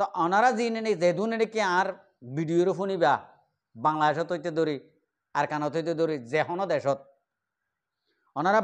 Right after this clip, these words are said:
বাংলাদেশত যিনি কি, যিনি নাকি ভিডিওর শুনিবা, ফলো করিবা, ওনারা ইনে বাংলাদেশের মাঝে যেদু নাকি আরো সুয়ে জুলুম গড়ের, এখনো গড়ের, গিয়ে দে জিন্দিগিতে গজ্জে। ওনারা কেমর মানুষ,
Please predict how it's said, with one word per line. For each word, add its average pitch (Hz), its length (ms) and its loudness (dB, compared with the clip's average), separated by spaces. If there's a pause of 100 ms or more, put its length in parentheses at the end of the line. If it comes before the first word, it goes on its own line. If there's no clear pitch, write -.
বাংলাদেশত 196 500 4 (100)
যিনি 226 220 -4 (160)
কি, 226 80 -10 (100)
যিনি 196 280 -2
নাকি 202 240 -2 (640)
ভিডিওর 160 440 0 (120)
শুনিবা, 175 340 2 (580)
ফলো 151 280 2
করিবা, 160 280 4 (800)
ওনারা 156 260 0 (240)
ইনে 202 260 0 (1300)
বাংলাদেশের 185 580 4
মাঝে 226 160 2
যেদু 185 280 6
নাকি 233 200 2 (160)
আরো 175 200 2
সুয়ে 160 240 0
জুলুম 185 220 2 (100)
গড়ের, 170 280 6 (420)
এখনো 180 340 4
গড়ের, 196 240 6 (400)
গিয়ে 156 340 0
দে 220 80 6 (100)
জিন্দিগিতে 165 460 -2
গজ্জে। 131 320 -2 (1300)
ওনারা 190 320 4 (200)
কেমর 208 300 4 (100)
মানুষ, 170 260 0